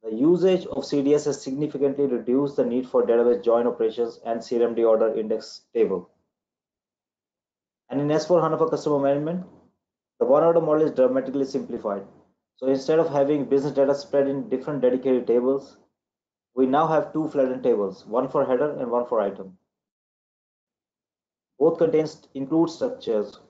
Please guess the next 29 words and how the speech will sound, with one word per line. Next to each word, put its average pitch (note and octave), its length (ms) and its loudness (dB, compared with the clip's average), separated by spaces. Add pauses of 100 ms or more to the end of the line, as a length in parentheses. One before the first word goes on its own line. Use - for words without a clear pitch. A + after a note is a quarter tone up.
(140)
which, A#2 200 -18 (160)
which B2+ 200 -12
consists C#3 360 -4
of - 160 -6
field D3 300 2
from C3+ 180 2
original B2+ 280 2
set C3+ 260 0
like B2 180 0
augment, B2 600 0
partner, B2+ 500 0 (540)
billing, C3 400 0 (1200)
and B2 80 -20
header C#3+ 240 4
tab-, E3+ 320 0
header D3+ 240 4
flat C#3+ 320 0
table C3+ 240 2
C C#3+ 260 -4
R D3 120 4
M C#3+ 180 -2
S C3+ 220 -6
four C#3 180 2
D C#3 180 0
S C3+ 200 -2
E C3+ 100 2
R B2+ 100 4
V B2 240 0
H C3 400 -2